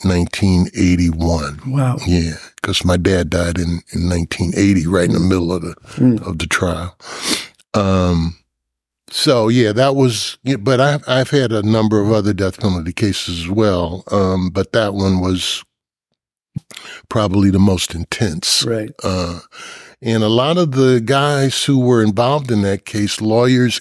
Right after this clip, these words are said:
Speaker 1: and people, prisoners, uh, are still active and in, and, and involved.
Speaker 2: Right,
Speaker 1: So
Speaker 2: right.
Speaker 1: it was, it was, um, it was quite an event.
Speaker 2: It was a huge victory.
Speaker 1: Yeah.
Speaker 2: The Pontiac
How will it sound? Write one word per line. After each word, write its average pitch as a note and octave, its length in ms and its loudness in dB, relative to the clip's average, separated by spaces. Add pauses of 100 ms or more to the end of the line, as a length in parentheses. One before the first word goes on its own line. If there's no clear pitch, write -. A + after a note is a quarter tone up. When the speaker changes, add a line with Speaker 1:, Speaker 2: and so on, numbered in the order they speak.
Speaker 1:
and B2+ 560 0 (880)
people, A2+ 560 -2 (100)
prisoners, A2 840 -2 (120)
uh, G#2 260 0
are G#2+ 160 0
still B2 440 0
active A2 760 -2
and G#2 280 0
in, A2 380 2
and, G#2+ 280 0
and G#2+ 180 2
involved. A2 380 2
Speaker 2:
Right, A2+ 340 -4
Speaker 1:
So - 280 0
Speaker 2:
right. A2 100 2
Speaker 1:
it A2 60 -2
was, A2 400 -2 (400)
it F2 160 -4
was, A2+ 420 2
um, F#2+ 720 -2 (1400)
it G#2 160 -2
was F#2+ 1120 -2
quite G2+ 280 -2
an F2+ 140 -2
event. E2 460 -6
Speaker 2:
It D3 120 2
was C3+ 140 0
a B2+ 60 4
huge E3 360 2
victory. C3+ 500 -2
Speaker 1:
Yeah. F#2+ 60 -4
Speaker 2:
The - 60 -4
Pontiac C#3+ 500 2